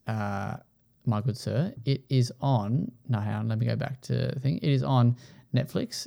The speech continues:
it is on Stan, it's on Binge, and it's on Foxtel Go if you're one of those people. Um, but the storyline here, uh, shout outs to I M D B, uh,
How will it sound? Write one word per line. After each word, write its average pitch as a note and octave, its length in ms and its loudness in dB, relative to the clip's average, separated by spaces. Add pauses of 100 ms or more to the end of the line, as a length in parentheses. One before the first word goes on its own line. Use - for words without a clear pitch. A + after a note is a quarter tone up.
it A#2 120 4
is A2 140 2
on G2+ 400 -2
Stan, C#3 540 0
it's B2+ 260 -2
on A#2+ 220 6
Binge, B2 380 4
and B2+ 100 4
it's C3 160 0
on C3+ 160 6
Foxtel C#3 420 2
Go B2+ 200 4
if B2 260 2
you're A2+ 200 4
one A#2 140 4
of A#2 60 4
those C3 160 4
people. C3 280 -6 (540)
Um, G#2+ 760 -2 (600)
but - 180 -2
the B2 640 6 (640)
storyline C#3 580 6
here, G#3 280 6 (180)
uh, A#2+ 320 0
shout A#2+ 240 2
outs B2 160 -2
to - 120 0
I A#2 120 4
M A2 80 4
D A2+ 140 2
B, A#2+ 220 2 (540)
uh, A#2 220 -4